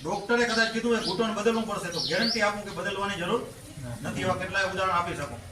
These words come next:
ને એક છેલ્લી વાત, અત્યારે જ્યારે બાળકનો જન્મ થવાનો હોય તો મોટા ભાગે બાળકને આપણે ઓપરેશનથી એનું ઓપરેશન કરી અને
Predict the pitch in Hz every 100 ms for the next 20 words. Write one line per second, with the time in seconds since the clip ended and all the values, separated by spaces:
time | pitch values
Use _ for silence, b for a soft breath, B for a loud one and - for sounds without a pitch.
0 | - - - - - - - - - -
1 | - - 131 165 190 - - - 202 202
2 | 170 - - - - - - - - -
3 | 156 165 202 233 247 - - - - -
4 | 160 170 156 208 214 - 233 233 214 214
5 | 220 202 - - 208 190 196 180 175 180
6 | 190 190 208 - - - - - - 170
7 | 208 202 202 208 247 - - - - -
8 | - - - 185 240 - - - 135 -
9 | - - - - - - - - - -
10 | - - - - 214 202 220 214 - 208
11 | 214 220